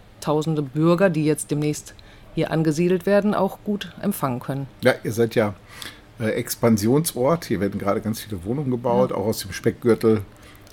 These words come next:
Speaker 2: von Düsseldorf und Köln
Speaker 1: Ja.
Speaker 2: ziehen viele dann hier hin. Ja, wir drücken alle Daumen.
Speaker 1: Dankeschön.
Speaker 2: Ne? Und, äh, wir werden auch hier an der Stelle mal weiter berichten,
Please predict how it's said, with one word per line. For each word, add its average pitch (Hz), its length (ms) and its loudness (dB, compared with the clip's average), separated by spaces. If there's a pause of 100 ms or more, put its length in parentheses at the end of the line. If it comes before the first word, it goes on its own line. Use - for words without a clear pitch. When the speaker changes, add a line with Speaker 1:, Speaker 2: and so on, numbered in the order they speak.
Speaker 2:
von 98 280 0
Düsseldorf 107 480 0
und 98 120 -10
Köln 131 400 2
Speaker 1:
Ja. 127 120 -4
Speaker 2:
ziehen 120 240 -2
viele 127 320 -4
dann 110 160 0
hier 107 140 0
hin. 110 200 -2 (440)
Ja, 135 160 10
wir 127 80 8
drücken 120 300 2
alle 127 160 4
Daumen. 131 420 4
Speaker 1:
Dankeschön. 175 580 -4 (360)
Speaker 2:
Ne? 120 360 2
Und, 113 380 6
äh, 110 320 6
wir 101 100 2
werden 190 220 4
auch 120 240 -4
hier 147 240 2
an 131 80 0
der 120 100 0
Stelle 147 280 -2
mal 113 160 2
weiter 127 240 2
berichten, 107 720 -4